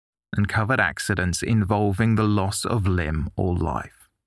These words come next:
That same day, Fox went to the Cornhill Insurance Company, where his mother had a policy taken out in August of that year. Fox had renewed it until October twentieth,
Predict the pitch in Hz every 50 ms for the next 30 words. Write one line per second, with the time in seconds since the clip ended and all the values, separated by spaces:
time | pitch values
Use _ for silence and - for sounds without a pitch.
0 | _ _ _ _ _ _ _ _ _ _ _ _ _ _ _ _ _ _ _ _
1 | _ _ 101 82 - - - - 95 98 95 95 90 87 80 87 113 113 - -
2 | 120 127 139 - - - 110 98 101 98 - 123 98 104 - - - 139 147 160
3 | 147 120 110 98 87 85 85 82 - - - 87 78 73 - - - - - -
4 | - - - - 69 62 - - - _ _ _ _ _ _ _ _ - - 82
5 | 95 95 120 113 104 107 104 95 98 95 110 104 95 107 107 127 123 - - -
6 | 113 107 98 - - 107 101 92 - - 120 123 135 - - 135 117 107 104 107
7 | - - 120 123 113 87 85 80 - - 85 85 - - - 131 123 98 95 80
8 | 58 - - - - - 107 104 92 76 - - _ _ _ _ _ _ _ _
9 | _ _ _ _ _ _ _ _ _ _ _ _ _ _ _ - - 107 101 110
10 | - - - - 151 151 120 110 113 113 110 104 98 92 90 98 101 107 - 120
11 | 107 101 - 110 107 101 95 - - 127 110 101 95 92 90 - - 131 135 139
12 | 127 - - 78 60 67 71 - _ _